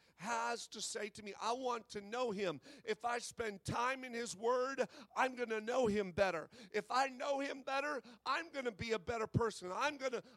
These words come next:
I'm gonna grow in my understanding. I'm not gonna, it's not a good or a bad. It's a closer to Him approach. It's what Jesus said when He said, "I'm the bread of life."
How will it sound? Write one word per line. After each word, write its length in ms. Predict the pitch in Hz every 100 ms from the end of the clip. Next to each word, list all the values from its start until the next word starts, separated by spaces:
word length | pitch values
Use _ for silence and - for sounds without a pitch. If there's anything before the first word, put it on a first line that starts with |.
| -
I'm 280 | 269 302
gonna 200 | 262 240
grow 440 | 196 175 262 247 214
in 100 | 208
my 120 | 202 -
understanding. 760 | 214 196 - - 220 202 180
I'm 140 | 190 269
not 220 | 277 262
gonna, 180 | 233 214
it's 200 | 208 -
not 160 | 254 220
a 80 | 196 214
good 180 | 247
or 140 | 247 233
a 60 |
bad. 340 | 170 220 254 247 - 226
It's 200 | - 277
a 100 | 247
closer 960 | 220 - 226 277 294 - - 285 277 254 - _ _ -
to 200 | - 240
Him 580 | 208 247 240 190 139 127 _ _ _
approach. 800 | - - - - - - - - _ _ _ _ _ _ _ _ _ _ _ _ _
It's 220 | 220 214 -
what 220 | 247 196
Jesus 400 | 214 302 233 208
said 320 | - 254 233
when 160 | 190 208
He 80 | 208
said, 240 | - 208
"I'm 240 | 208 240
the 80 | 226
bread 300 | 202 220 240
of 100 | 233
life." 480 | 220 226 220 160 -